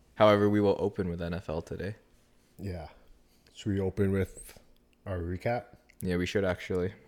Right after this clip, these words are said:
Speaker 1: Or do you want
Speaker 2: We had a bad week, I'd say.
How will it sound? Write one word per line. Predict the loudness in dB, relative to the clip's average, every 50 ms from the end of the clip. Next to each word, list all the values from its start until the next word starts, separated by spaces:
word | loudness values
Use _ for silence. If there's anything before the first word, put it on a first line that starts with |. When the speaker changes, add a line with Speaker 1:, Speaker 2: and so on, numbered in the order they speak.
| -12 -8
Speaker 1:
Or | -6 -4 -2 -2 -2 -4
do | -4 -2
you | -2
want | 0 0
Speaker 2:
We | 2 2 2 2 0 0 2 0 0
had | 0 2 2 6 8 8 8 8 8 6
a | 6 6 4 4 2 0 -2 -6 -12 -18 _ _ _ -20 -20 -20 _ 0
bad | 2 4 4 4 4 4 2 2
week, | 2 2 2 2 2
I'd | 2 2 2 2 0 -2
say. | -2 0 2 2 4 2 2 0